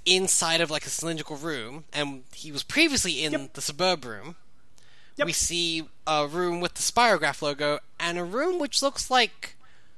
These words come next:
Speaker 1: stars.
Speaker 2: It's got a bunch of triangles.
Speaker 1: Triangles and
Speaker 2: Yeah.
Speaker 1: stars, yeah.
Speaker 2: Mm-hmm.
Speaker 1: So, W V curiously prod the funny-looking Spirograph.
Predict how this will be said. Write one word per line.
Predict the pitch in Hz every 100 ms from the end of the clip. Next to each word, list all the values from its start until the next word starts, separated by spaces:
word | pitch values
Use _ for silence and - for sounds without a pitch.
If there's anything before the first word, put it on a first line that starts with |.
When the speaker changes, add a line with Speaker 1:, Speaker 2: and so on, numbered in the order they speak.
| - - - -
Speaker 1:
stars. | - - 190 147 107 117
Speaker 2:
It's |
got | 247 277
a |
bunch | 285 185
of | -
triangles. | - 143 139 147 185
Speaker 1:
Triangles | 170 277 170 151
and | 147
Speaker 2:
Yeah. | 156
Speaker 1:
stars, | 156 143 127 143
yeah. | 151 139 123 120
Speaker 2:
Mm-hmm. | 120 131 139 - - - - -
Speaker 1:
So, | - 151 156 160 156
W | - 262 370
V | 330 262 - -
curiously | - 277 302 302 240
prod | - 220 226
the | 202
funny-looking | - 220 226 214 208 196
Spirograph. | - 185 180 127 127 123 -